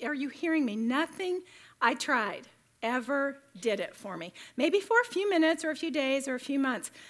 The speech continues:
but enough is never enough. That is a, you know, like gravity, if you drop something, it's gonna fall and hit the ground. There is a principle in the world, and it's called enough is never enough.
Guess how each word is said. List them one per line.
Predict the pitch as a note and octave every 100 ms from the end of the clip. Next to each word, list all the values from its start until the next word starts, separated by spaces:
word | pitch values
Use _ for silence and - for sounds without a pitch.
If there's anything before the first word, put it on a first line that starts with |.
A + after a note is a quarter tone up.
| -
but | - B3
enough | C4 B3+ G#4+ G4
is | C4
never | B3+ C#4+ F4
enough. | C#4 A3 B3+ D#4 - - - - _ _ _ - - - - - _ _ _ -
That | D4
is | G4+ G4
a, | C4+ C4+
you | - D#4+
know, | E4
like | C#4 G3+
gravity, | A#3 B3 D4+ D#4+
if | E4 -
you | C#4+
drop | C4 C4
something, | - C#4+ C4+ C4+
it's | B3
gonna | - B3
fall | A3+ B3+ A3+ A#3 A#3
and | G#3+
hit | C4 B3
the |
ground. | G#3 G#3+ A#3 A#3+ - - -
There | C#4+ D#4+
is | E4+
a | C#4+ B3+ A#3+
principle | G3+ - D4+ D#4+ C#4 B3
in | B3+
the | B3
world, | B3+ D4+ C4+
and | G#3
it's | A#3 -
called | - C#4 C4
enough | A#3 G#3 B3+ C#4+
is | C4
never | A#3 A#3 G#3
enough. | G3 G3+ D4 F4+ B2 -